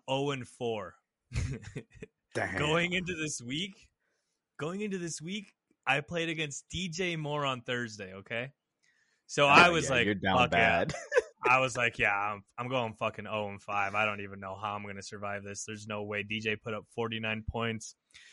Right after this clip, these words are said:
Speaker 1: had a
Speaker 2: Man
Speaker 1: career
Speaker 2: went
Speaker 1: game.
Speaker 2: berserk. <laughs>
Speaker 1: Yeah, I was just, I was ready to throw in the towel, right? My boys went off. They, they showed out. I had Purdy play. He's playing so good right now.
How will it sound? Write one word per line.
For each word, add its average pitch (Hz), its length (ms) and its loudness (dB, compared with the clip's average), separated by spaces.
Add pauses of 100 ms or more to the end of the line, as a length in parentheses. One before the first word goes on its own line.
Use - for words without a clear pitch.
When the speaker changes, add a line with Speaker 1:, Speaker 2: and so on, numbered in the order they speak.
(140)
Speaker 1:
had 123 160 8
a 120 60 8
Speaker 2:
Man 113 40 0
Speaker 1:
career 120 380 4
Speaker 2:
went 92 140 4
Speaker 1:
game. 113 240 8
Speaker 2:
berserk. 90 520 0 (120)
<laughs> 151 80 -2 (800)
Speaker 1:
Yeah, 120 240 10
I 120 280 10
was 151 200 4
just, 131 280 -4
I 170 100 10
was 160 220 6
ready 143 160 4
to 127 100 2
throw 127 260 0
in 123 60 -2
the 117 80 -4
towel, 110 340 4
right? 107 260 0 (1160)
My 135 220 4
boys 135 340 0
went 110 220 -4 (100)
off. 127 480 6
They, 156 440 0 (140)
they 165 220 0
showed 156 500 2
out. 135 420 4 (180)
I 139 60 -2
had 147 260 2 (120)
Purdy 202 680 0 (840)
play. 170 540 -4 (680)
He's 156 380 -6
playing 107 240 -8
so 110 260 -4
good 104 220 -6
right 104 160 -6
now. 104 360 -10